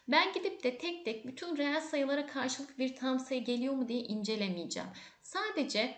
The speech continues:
bozan bir, e, durum var mı? Bunu düşüneceğim, buna odaklanacağım. Bir tane sayı buldum mu, e, zaten fonksiyon olmayacaktır o. Şimdi B şıkkını bir inceleyelim. Bakın tanım kümesinden ben bir bölü üç sayısını seçiyorum. Bir bölü üç bir reel sayıdır değil mi?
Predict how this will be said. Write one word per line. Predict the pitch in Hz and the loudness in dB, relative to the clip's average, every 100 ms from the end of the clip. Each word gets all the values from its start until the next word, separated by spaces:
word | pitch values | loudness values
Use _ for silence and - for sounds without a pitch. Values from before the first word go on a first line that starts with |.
| - - | -12 -2
bozan | 233 302 339 359 320 | 0 2 0 0 2
bir, | 320 320 - - - | 0 -2 -8 -14 -2
e, | 226 220 | 2 2
durum | 262 330 302 | 2 4 4
var | 285 302 | 6 6
mı? | 277 175 170 - - _ - | 4 2 -2 -8 -20 _ 0
Bunu | 294 370 | 2 4
düşüneceğim, | 240 - 190 165 - - 208 | 2 0 -2 -4 -4 -4 0
buna | 277 339 | 2 4
odaklanacağım. | 262 190 175 - 170 170 247 302 - | 2 2 -2 -4 -6 -2 -2 -2 2
Bir | 381 370 | 2 4
tane | 320 262 269 | 4 4 4
sayı | - 330 285 | 2 0 0
buldum | 320 330 214 196 208 | -2 -2 0 0 2
mu, | 339 381 - - | 2 0 -6 -4
e, | |
zaten | - 311 285 262 233 | 0 2 2 2 0
fonksiyon | 240 277 240 - 359 | 2 2 2 -2 0
olmayacaktır | 320 269 190 - - - - 160 | 4 4 4 0 -4 -6 -8 -8
o. | - - - - - | -8 -12 -18 -18 -6
Şimdi | 381 381 | -2 2
B | 392 392 | 2 4
şıkkını | 381 370 370 370 | 2 0 -2 -2
bir | 349 330 | 0 0
inceleyelim. | - 330 330 302 302 196 170 - - - - | 0 2 2 4 4 4 0 -8 -20 -10 -4
Bakın | 302 349 | -2 -2
tanım | 330 381 392 | -2 -2 -2
kümesinden | 392 339 294 269 247 185 175 247 | -2 0 2 2 0 2 2 4
ben | 302 233 247 294 | 4 4 4 0
bir | 339 349 294 | 0 0 2
bölü | 311 | 0
üç | 339 | -2
sayısını | - 294 285 - 285 | -2 -2 0 0 0
seçiyorum. | 254 190 185 220 | 0 0 0 0
Bir | 320 294 | 2 2
bölü | 302 | 2
üç | 339 339 | 0 0
bir | 302 | 0
reel | 294 294 294 | 2 2 2
sayıdır | 285 208 - - | 0 0 0 -2
değil | 226 196 - | 0 0 0
mi? | 208 302 - | -2 -2 -6